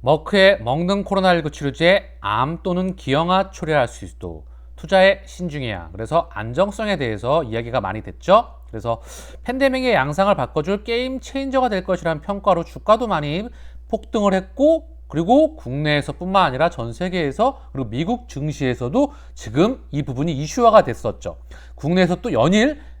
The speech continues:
언론에서 대서특필할 정도로 많은 관심을 받았죠. 근데 이제 셀트리온 주주분들은 알고 계시죠? 더 이상 먹는 코로나 치료제로 인해서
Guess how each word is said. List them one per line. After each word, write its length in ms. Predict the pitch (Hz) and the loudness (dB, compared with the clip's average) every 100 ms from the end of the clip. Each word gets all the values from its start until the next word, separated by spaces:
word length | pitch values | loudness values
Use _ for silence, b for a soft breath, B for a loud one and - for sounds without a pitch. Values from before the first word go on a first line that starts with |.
| b - | b -18
언론에서 840 | - 113 131 135 117 190 277 - - | -6 -2 2 2 2 4 4 2 -18
대서특필할 720 | - 117 202 180 190 196 160 | -6 -4 0 -2 0 6 6
정도로 480 | 147 123 131 247 - - | 6 -2 2 0 0 -4
많은 300 | 104 131 147 | -2 -2 -6
관심을 400 | 101 104 123 120 | -8 -8 -6 -8
받았죠. 460 | 98 92 - 87 - - | -6 -10 -10 -12 -12 -10
근데 420 | 165 214 254 254 B B - | 0 10 10 10 B B -10
이제 180 | 131 170 | -2 2
셀트리온 460 | 226 226 226 220 | 4 2 2 0
주주분들은 560 | 180 170 175 175 185 - - | 2 0 2 4 4 2 -4
알고 400 | 110 127 151 170 | 2 4 4 2
계시죠? 640 | 143 135 - 165 254 - B B - | 2 0 6 10 10 8 B B 10
더 120 | 240 | 12
이상 360 | 285 247 277 277 B B | 12 12 12 8 B B
먹는 460 | 123 139 180 208 208 | 4 6 6 2 2
코로나 300 | 233 233 220 | 2 6 6
치료제로 680 | 220 214 208 202 190 - 156 | 6 -2 4 4 4 0 0
인해서 520 | 120 135 139 226 277 | 2 2 12 12 12